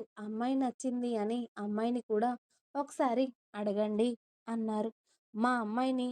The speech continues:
అడగాల్సిన పనేం లేదండి, మేమెలా చెప్తే తను అలా వింటుంది" అన్నారు వినోద్ గారు. ఇక వాళ్ళు సరే అని మంచి రోజు చూసుకొని నిశ్చితార్-, నిశ్చితార్థం పెట్టుకుందామని చెప్పి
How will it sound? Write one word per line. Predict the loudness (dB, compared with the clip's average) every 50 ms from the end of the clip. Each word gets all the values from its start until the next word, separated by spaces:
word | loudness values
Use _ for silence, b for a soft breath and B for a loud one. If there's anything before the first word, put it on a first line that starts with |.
| -6 _ -6
అడగాల్సిన | -2 0 0 2 2 2 0 0 -2 -6 -8
పనేం | -6 -4 -4 -4 -2 -2 -2 -2 -2 -2 -2
లేదండి, | 0 2 2 2 2 0 0 -2 -2 -2 -2 -4 -4 _ _ _ _ _ _ -10 -4
మేమెలా | -2 -2 0 2 2 2 2 2
చెప్తే | 0 -2 -4 -4 _ -4 -2 -2 -2 -2 -4 _
తను | -6 -4 -4 -2 -2 -2
అలా | 0 2 2 2
వింటుంది" | 0 0 -2 -2 -4 -4 -4 -4 -4 -6 -6 -8 _ _ _ _ _ -8 -4
అన్నారు | -4 -2 -2 0 0 0 0 -2 -2 -8 _ _ -10
వినోద్ | -6 -6 -4 -2 -2 -2 -2 0
గారు. | 0 0 0 -2 -4 _ _ _ _ _ _ _ _ _ _ _ _ _ _ _ _ _ _ _ _ _ _ _ _ _ b b b b b b b _ -4
ఇక | -2 -2 0 0 0 -2 -2 -4 -8 -12 _ -2
వాళ్ళు | -2 0 0 0 -2 -4 -6 -6 -8 _ _ _ _ _ _ -20
సరే | -10 -4 -2 0 0 0 0 0 -2
అని | -2 -4 -2 -2 -2 -2 -4 -6 _ _ _ _ _ -10
మంచి | -6 -4 -4 -4 -2 0 2
రోజు | 4 4 4 2 0 -4
చూసుకొని | -4 -2 -4 -4 -4 -4 -6 -2 -2 -2 -2 -2 -6 -8 _ -8 -4
నిశ్చితార్-, | -4 -4 -4 -6 -10 -8 -2 0 0 0 0 -2 -4 -12 _ -6
నిశ్చితార్థం | -6 -6 -4 -4 -4 0 2 2 2 2 0 0 0 -2
పెట్టుకుందామని | -2 -4 -6 -6 -6 -6 -8 -6 -4 -4 -2 -2 -2 -2 -2 -2 -2 -4 -4 0
చెప్పి | 0 0 0 _ -4 -4 -4